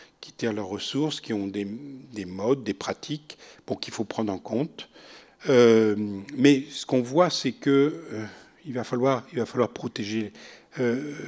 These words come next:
la vie, euh, marine avec, avec ces, ces réserves marines. Euh, souvent, les gens qui attaquent les réserves marines, euh, c'est parce que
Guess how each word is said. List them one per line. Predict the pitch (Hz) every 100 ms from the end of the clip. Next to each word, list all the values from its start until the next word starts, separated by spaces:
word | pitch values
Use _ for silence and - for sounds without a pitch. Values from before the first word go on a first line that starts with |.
| -
la | 110 110
vie, | 120 120 123 147 110
euh, | 98 90 - -
marine | 113 98 104 101 - - - - -
avec, | - 117 113 -
avec | 110 120 -
ces, | - 120 110 117 -
ces | -
réserves | 117 107 120 98
marines. | 104 98 98 - - - - - -
Euh, | 147 123 117 - - - _
souvent, | - 151 139 175
les | 135
gens | 131
qui | -
attaquent | 123 - 135 135
les |
réserves | 104 104 120
marines, | 110 98 131 156 151 - - - - 143
euh, | 131 151 123
c'est | - - 120 117 117
parce | - -
que | - 135 131 139 156